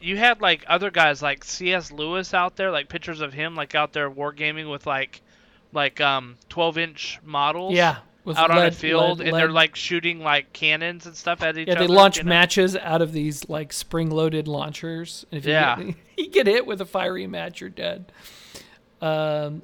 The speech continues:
Speaker 2: a-, anyway, I just wanted to share that with our listeners because,
Speaker 1: Yeah, it's cool.
Speaker 2: you know, here's a guy who's like, <laughs> no slouch when it comes to sci-fi, but also no slouch when it comes to gaming, and this is a hundred years ago, so.
Speaker 1: Original Geek
Speaker 2: Um,
Speaker 1: Week, man.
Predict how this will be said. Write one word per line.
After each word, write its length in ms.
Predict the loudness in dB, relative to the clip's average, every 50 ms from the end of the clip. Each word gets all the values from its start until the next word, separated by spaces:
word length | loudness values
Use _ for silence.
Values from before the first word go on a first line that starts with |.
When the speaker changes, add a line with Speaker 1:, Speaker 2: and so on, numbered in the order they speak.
| -12 _ 2
Speaker 2:
a-, 160 | 2 4 6
anyway, 500 | 6 6 6 8 8 8 6 6 4 2 -2
I 80 | -2 -2
just 180 | -2 -2 -2
wanted 280 | 0 0 2 2 0 0
to 60 | -2
share 240 | -2 0 2 4 4
that 200 | 4 4 2 0
with 160 | -2 -2 -2
our 120 | -2 -2 -2
listeners 500 | -2 -4 -4 -6 -6 -8 -8 -8 -8 -10
because, 460 | -10 -10 -10 -8 -6 -4 -2 0 2
Speaker 1:
Yeah, 180 | 4 4 4 4
it's 180 | 2 0 -6
cool. 380 | -10 -10 -6 -6 -6 -6 -8 -8 _
Speaker 2:
you 80 | -2 0
know, 100 | 0 0
here's 300 | 0 0 0 0 0 0
a 60 | 0
guy 380 | 2 4 4 4 4 4 2 0
who's 280 | 0 -2 -2 -2 -2
like, 380 | -4 -2 0 0 0 -2 -4 -6 -8 -8 -8 -10 -20
<laughs> 260 | -20 -20 -20 -18 _
no 200 | -4 0 2 2
slouch 420 | 2 2 2 2 4 4 4 4 2
when 120 | 2 0
it 100 | 0 2
comes 240 | 0 0 0 0 -2
to 80 | -6 -6
sci-fi, 640 | -4 0 2 2 2 2 0 0 0 0 2 0 0
but 180 | -2 -4 -4
also 440 | 0 2 4 4 4 4 2 0 0
no 180 | 0 -2 -4 -4
slouch 380 | -6 -6 -6 -6 -6 -8 -8
when 100 | -10 -12
it 100 | -12 -12 -10
comes 220 | -10 -8 -8 -8 -6
to 100 | -8 -8
gaming, 640 | -6 -4 -2 -2 -2 -2 -2 -4 -4 -6 -8 -10 -12 _ _ -14
and 420 | -14 -12 -10 -10 -10 -12 -12 -14 -14 -14
this 160 | -12 -12 -12
is 140 | -12 -12 -12
a 20 |
hundred 420 | -10 -6 -6 -6 -6 -6 -10 -12
years 220 | -14 -14 -14 -14 -16
ago, 300 | -16 -14 -14 -14 -14 -14
so. 320 | -16 -16 -14 -14 -12 -6 -4
Speaker 1:
Original 600 | -4 0 2 2 0 0 -2 -6 -4 -4 -4 -4
Geek 300 | -4 -4 -4 -4 -4 -6
Speaker 2:
Um, 40 | -6
Speaker 1:
Week, 260 | -8 -8 -8 -10 -14
man. 320 | -12 -10 -10 -10 -10 -12